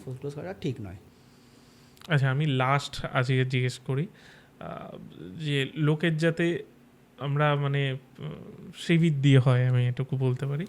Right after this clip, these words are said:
Speaker 1: কি হয়?
Speaker 2: তার শ্রীবৃদ্ধি, মানে, কিছু
Speaker 1: হ্যাঁ।
Speaker 2: ভালো জিনিসপত্র হয়, তার জন্য কি কোনো টোটকা আছে?
Speaker 1: দেখো, টোটকা তো অনেক কিছুরই আছে।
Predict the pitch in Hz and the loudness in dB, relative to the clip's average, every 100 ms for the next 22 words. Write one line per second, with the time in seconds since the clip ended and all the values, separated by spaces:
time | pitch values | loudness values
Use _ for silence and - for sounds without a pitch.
0 | - 135 151 139 135 160 - - - 247 | -8 -4 0 2 2 0 -6 -6 2 4
1 | 214 143 151 160 170 - - - 196 180 | 6 6 4 6 4 2 -8 -2 2 4
2 | 151 151 160 165 151 - - - - - | 8 10 10 10 6 0 -8 -20 -20 -20
3 | - - 147 143 131 143 127 139 139 151 | -20 -8 0 0 0 -2 -4 -2 0 0
4 | 147 139 151 170 180 185 170 170 165 147 | 2 2 2 2 0 0 2 2 2 2
5 | 143 - 135 123 - - - - - - | 0 0 0 0 -8 -14 -18 -20 -20 -20
6 | - - - - 220 165 - 156 - 190 | -20 -20 -14 -6 -4 -2 -4 -4 -2 -2
7 | 185 151 135 127 - 113 104 104 | 0 -2 -2 -8 -8 -8 -10 -12